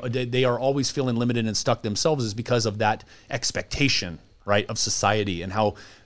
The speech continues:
like you just said, we're, we shouldn't do that. Give yourself the grace. If you're at seventy percent, Jeff, in the gym, and you're doing those, <laughs> those back lunges, which suck, and they, they really do. If you have not done 'em, you know, they're great for growth in the legs, but they, they're, they're hard.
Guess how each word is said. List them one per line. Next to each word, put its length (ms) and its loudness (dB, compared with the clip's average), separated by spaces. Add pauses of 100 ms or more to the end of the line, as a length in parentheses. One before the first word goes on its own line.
(200)
like 200 -2
you 60 -2
just 140 0
said, 180 -2
we're, 180 2
we 100 0
shouldn't 240 0
do 140 0
that. 240 -2
Give 140 0
yourself 300 0
the 80 -4
grace. 420 -2 (260)
If 120 -2
you're 120 8
at 100 6
seventy 300 4
percent, 400 0
Jeff, 240 4
in 80 2
the 60 2
gym, 320 2
and 80 -2
you're 100 2
doing 140 2
those, 220 4 (220)
<laughs> 160 -18
those 380 2
back 260 4
lunges, 400 8
which 180 4
suck, 380 2
and 140 4
they, 120 6
they 280 4
really 280 6
do. 220 6
If 80 2
you 60 4
have 80 4
not 180 2
done 160 4
'em, 300 0
you 140 -2
know, 140 2
they're 160 6
great 280 4
for 100 -6
growth 300 2
in 80 0
the 60 0
legs, 260 2
but 100 -6
they, 160 2
they're, 220 -2
they're 260 0
hard. 380 6